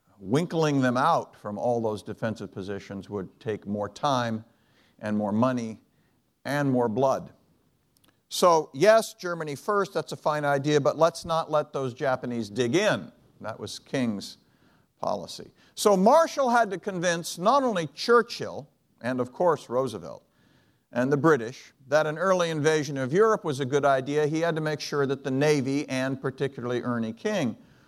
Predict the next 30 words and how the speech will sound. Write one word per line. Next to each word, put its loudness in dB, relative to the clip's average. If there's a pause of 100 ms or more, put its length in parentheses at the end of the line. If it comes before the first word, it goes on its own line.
(120)
were 0
on 2
board 2
as -6
well. 0 (1700)
I'll -6
draw 4
your 4
attention -4
to 0
this -2
fellow 0
right -4
here. -6 (1080)
Look 0
at 2
that 6
expression. 0
He's -6
watching 4
these -8
two, -10
right? -4 (640)
He -16
said, -6
"What 0
are 2
they -2
talking -4
about?" -6